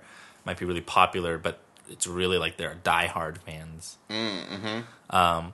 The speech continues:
Speaker 1: I don't know. The, there's something appealing to me about it being in the public consciousness.
Speaker 2: Yeah.
Speaker 1: Uh,
Speaker 2: Yeah, like, in real life, it's like, "Oh, you play,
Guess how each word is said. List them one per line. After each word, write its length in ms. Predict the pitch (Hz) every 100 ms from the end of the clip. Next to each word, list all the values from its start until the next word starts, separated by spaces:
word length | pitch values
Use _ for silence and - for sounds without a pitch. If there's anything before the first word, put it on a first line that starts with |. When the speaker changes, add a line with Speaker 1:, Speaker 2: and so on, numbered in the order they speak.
| -
Speaker 1:
I 80 | 165
don't 100 | 175
know. 160 | 131
The, 180 | 135 -
there's 440 | 135 120 139 135 131
something 320 | 160 175 147
appealing 400 | 127 151 143 143
to 120 | 135
me 100 | 131
about 340 | 110 107 104 117
it 200 | 113 -
being 300 | 107 101 101
in 320 | 98 101 101
the 60 |
public 420 | 95 - 95 104 -
consciousness. 920 | - 87 - 98 107 110 - - - 110
Speaker 2:
Yeah. 200 | 101 - - - - - _ -
Speaker 1:
Uh, 500 | 98 85 80 80 85 - -
Speaker 2:
Yeah, 300 | 190 117 82
like, 280 | 120 120 120
in 260 | 110 110 110
real 160 | 113
life, 540 | 104 98 95 - - - -
it's 320 | - - - 87
like, 320 | 87 80 - 110
"Oh, 480 | 117 101 87 67
you 180 | 95 101
play, 540 | 98 - 107 107 107